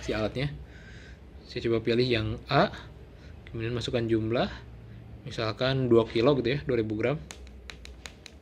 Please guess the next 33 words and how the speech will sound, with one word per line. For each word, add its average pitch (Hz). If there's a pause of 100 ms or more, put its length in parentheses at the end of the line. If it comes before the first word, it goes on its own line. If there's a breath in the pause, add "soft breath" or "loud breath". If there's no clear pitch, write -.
(340)
Ini -
kan 143
dua 127
ribu 113
gram, 151 (320 loud breath)
menurut 117
hitungan 127
berarti 127
harusnya 135
dua 113
puluh 107
ribu, 117
sementara 110
dia 120
sisa 131
saldonya 117
tujuh 107
ribu. 101 (640 loud breath)
Nah, 101
berarti 110
dia 123
kurang 120
ya, 113
kita 107
coba 110
pagar. 113 (880 loud breath)
Nah, -
kalau -
kurang 120
apa 123
yang 113
akan 117
terjadi? 110